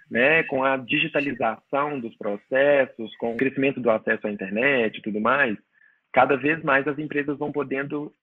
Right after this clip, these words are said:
as empresas e as pessoas, obviamente, vão podendo se beneficiar de um descolamento, é, geográfico, e, e, né, e, e isso pode ser interpretado de forma positiva.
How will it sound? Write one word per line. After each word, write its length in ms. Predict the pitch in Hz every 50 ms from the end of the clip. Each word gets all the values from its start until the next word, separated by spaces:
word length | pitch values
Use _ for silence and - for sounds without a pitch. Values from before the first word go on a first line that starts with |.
| _ _ _ _ -
as 120 | 113 120 127
empresas 400 | 127 117 135 139 147 135 120 117
e 60 | 117
as 80 | 107 -
pessoas, 440 | - 123 - - - 120 123 120 123
obviamente, 540 | 117 113 113 110 117 104 110 120 127 -
vão 120 | 131 135 139
podendo 340 | 139 143 135 139 143 139 -
se 80 | - 147
beneficiar 1200 | 131 123 135 151 170 190 202 196 185 175 - 185 160 - - 147 147 120 107 107 123 139 139 139
de 100 | 123 131
um 160 | 143 147 147
descolamento, 1200 | 139 123 127 147 170 170 - - - - 175 165 160 143 131 123 123 131 143 147 _ - 156 151 160 _ _ _ _ _ _ _ _ -
é, 920 | 113 113 117 117 117 113 113 113 110 107 107 104 101 101 98 95 92 92 90 87 85 - _ _ _ -
geográfico, 1080 | 117 110 143 156 143 139 135 143 143 139 127 117 - - 113 - - - 95 90 92 110 -
e, 240 | 107 107 107 104 - 113 110 107 107 104
e, 20 |
né, 340 | 101 107 113 123 131 123 113
e, 120 | 107 107 -
e 160 | - 113 120 131
isso 180 | 135 - 156
pode 400 | - - 151 143 151 165 151 151 -
ser 100 | - 147
interpretado 640 | 151 147 151 156 - 151 147 - 143 131 139 139
de 100 | 135 143
forma 220 | 135 147 143 147 147
positiva. 720 | - - 156 151 156 170 - - - 170 151 123 101 98